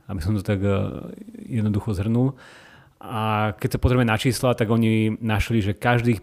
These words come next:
päť percent, čo sme zvýšili minimálnu mzdu, tak to spôsobilo, že nejakých štrnásť tisíc ľudí, e, prišlo o prácu. Aj keď polovica z týchto ľudí si následne počas roka našla zamestnanie,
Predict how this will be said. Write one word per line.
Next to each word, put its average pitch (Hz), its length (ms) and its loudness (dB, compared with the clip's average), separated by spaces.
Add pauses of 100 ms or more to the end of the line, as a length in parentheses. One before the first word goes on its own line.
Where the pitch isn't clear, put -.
päť 110 240 -2
percent, 110 480 0 (240)
čo 117 80 -4
sme 110 160 -2
zvýšili 110 320 -2
minimálnu 110 480 2
mzdu, 110 400 0 (320)
tak 107 80 -6
to - 160 -4
spôsobilo, 107 960 0
že 95 320 -4
nejakých 107 320 -4
štrnásť 110 400 2
tisíc 101 240 -2
ľudí, 101 320 2
e, 98 160 0
prišlo 104 400 -2
o 92 80 0
prácu. 110 480 0 (480)
Aj 127 160 2
keď 143 160 0
polovica 127 340 2
z 113 140 -2
týchto 113 160 0
ľudí 110 180 2
si 110 320 0
následne 107 460 0
počas 101 320 -2
roka 104 240 -2
našla 104 400 2
zamestnanie, 110 640 2